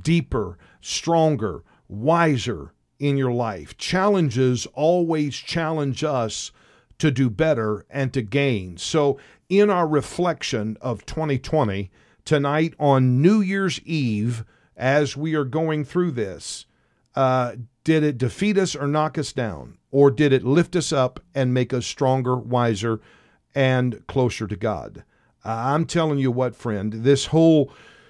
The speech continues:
covid thing that we have been through, and of course, if, if you're close to me, if you are a member of Solid Rock Church, you know, I had a bit of a,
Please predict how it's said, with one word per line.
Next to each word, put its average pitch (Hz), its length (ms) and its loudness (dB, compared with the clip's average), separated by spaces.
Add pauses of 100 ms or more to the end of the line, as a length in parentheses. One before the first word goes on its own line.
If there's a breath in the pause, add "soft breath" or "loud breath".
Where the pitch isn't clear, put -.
(560 loud breath)
covid 170 440 8
thing 143 320 0
that 135 140 2
we 147 120 2
have 135 140 2
been 147 260 0
through, 123 380 0
and 123 120 -2
of 117 140 -4
course, 139 340 0
if, 139 320 -2
if 135 240 -6
you're 123 120 -6
close 170 340 2
to - 80 -6
me, 127 280 -2
if 120 140 -6
you 131 240 0
are 120 320 -2
a 117 140 -4
member 139 400 0
of 117 100 -4
Solid 135 400 0
Rock 127 280 -4
Church, 127 560 0 (1000)
you 127 140 -2
know, 127 140 2
I 123 120 0
had 139 200 0
a 135 40 2
bit 135 200 2
of 127 100 0
a, 113 160 0